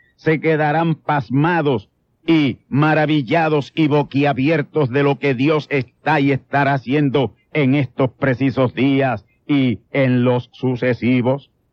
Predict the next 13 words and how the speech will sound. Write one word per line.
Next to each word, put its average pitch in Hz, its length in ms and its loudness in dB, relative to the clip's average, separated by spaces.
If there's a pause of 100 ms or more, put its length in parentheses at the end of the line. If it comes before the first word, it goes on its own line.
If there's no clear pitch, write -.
(500)
Y - 160 -8
sigue 135 340 2
diciendo 139 800 0 (200)
que 147 160 2
obra 151 420 0
será 151 360 0
hecha 156 320 0
en 147 100 0
estos 147 360 0
días, 151 460 0 (300)
nuestros 165 600 2
días, 160 500 0 (760)
que 139 400 0